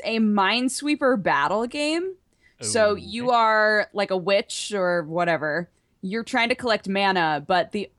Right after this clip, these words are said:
Speaker 1: you're finding mana wells on a grid, uh,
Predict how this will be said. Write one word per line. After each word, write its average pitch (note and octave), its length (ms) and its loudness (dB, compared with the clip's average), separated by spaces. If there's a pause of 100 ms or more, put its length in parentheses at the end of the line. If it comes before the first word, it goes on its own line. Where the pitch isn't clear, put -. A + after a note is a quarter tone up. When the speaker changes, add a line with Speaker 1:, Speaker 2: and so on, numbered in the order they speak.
(160)
Speaker 1:
you're F#3+ 380 -2
finding A#3 580 0
mana F#3 320 0
wells A3 460 -2
on F3 180 -2
a D#3+ 60 -4
grid, E3+ 520 -2 (540)
uh, E3 460 2